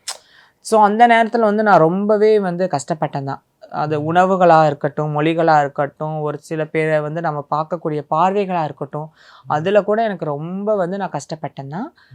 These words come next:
Speaker 1: So அதுல இருந்து கொஞ்சம் கொஞ்சமா கஷ்டப்பட்டு தான் நான் அங்க இருந்து ஒரு பதிமூணு, பதினாலு வருஷம் நான் அங்கேயே வந்து இருந்தேன்.
Speaker 2: ஓகே.
Speaker 1: சர்ஜரி எல்லாமே எனக்கு அங்க தான். இங்க நான் எ-, தமிழ்நாட்டுல எதுவுமே பண்ணிக்கல.
Speaker 2: ம்.
Speaker 1: என்னோட எல்லா சர்ஜரியுமே நான் பம்பாயில தான் பண்ணிக்கிட்டேன்.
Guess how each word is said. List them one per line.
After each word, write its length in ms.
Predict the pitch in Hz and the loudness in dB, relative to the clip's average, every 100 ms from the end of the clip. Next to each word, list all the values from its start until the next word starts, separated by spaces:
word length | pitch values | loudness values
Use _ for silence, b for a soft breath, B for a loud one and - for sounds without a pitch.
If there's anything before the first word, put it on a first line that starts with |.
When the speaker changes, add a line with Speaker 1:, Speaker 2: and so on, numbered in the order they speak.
| 120 | -20
Speaker 1:
So 240 | - 240 | -6 -4
அதுல 340 | 214 233 269 262 | -2 0 0 -2
இருந்து 280 | 247 262 269 | -2 -4 -4
கொஞ்சம் 240 | 214 214 | -6 -4
கொஞ்சமா 340 | 214 208 226 240 | -6 -4 -4 -4
கஷ்டப்பட்டு 600 | 190 - 208 190 - 220 | -6 -6 -6 -6 -4 0
தான் 160 | 247 | 0
நான் 120 | 240 | 0
அங்க 200 | 185 180 | -4 -4
இருந்து 300 | 185 185 226 | -4 -2 -4
ஒரு 120 | 247 185 | -4 -2
பதிமூணு, 480 | 165 202 233 240 240 | -2 -2 -4 -4 -2
பதினாலு 320 | 214 202 196 | -2 0 0
வருஷம் 260 | 180 190 262 | 0 -2 -2
நான் 100 | 233 | -2
அங்கேயே 320 | 185 190 208 | -2 0 0
வந்து 220 | 185 180 | 0 0
இருந்தேன். 300 | 165 151 147 - _ | -2 -2 -8 -12 _
Speaker 2:
ஓகே. 380 | 127 143 147 110 104 - - | -8 -8 -8 -12 -12 -4 2
Speaker 1:
சர்ஜரி 300 | 202 202 262 | 2 2 2
எல்லாமே 320 | 208 214 240 | 6 6 4
எனக்கு 200 | 226 180 | 2 0
அங்க 160 | 151 | 2
தான். 140 | 147 - | 2 2
இங்க 180 | 160 170 | -4 -6
நான் 120 | 170 | -6
எ-, 180 | 165 160 | -6 -8
தமிழ்நாட்டுல 500 | 196 175 208 208 202 | -8 -6 -4 -4 -4
எதுவுமே 240 | 165 160 180 | -4 -6 -8
பண்ணிக்கல. 360 | 151 143 139 - B B 135 123 | -10 -10 -8 -10 B B -20 -10
Speaker 2:
ம். 40 | |
Speaker 1:
என்னோட 220 | 160 165 | -6 -4
எல்லா 320 | 165 175 214 214 | -2 0 0 0
சர்ஜரியுமே 480 | 180 165 196 226 262 | -4 -6 -6 -6 -4
நான் 360 | 226 180 160 | -4 -4 -6
பம்பாயில 400 | 143 139 160 156 | -8 -4 -2 -2
தான் 160 | 147 160 | -4 -6
பண்ணிக்கிட்டேன். 500 | 147 131 123 123 | -8 -10 -12 -16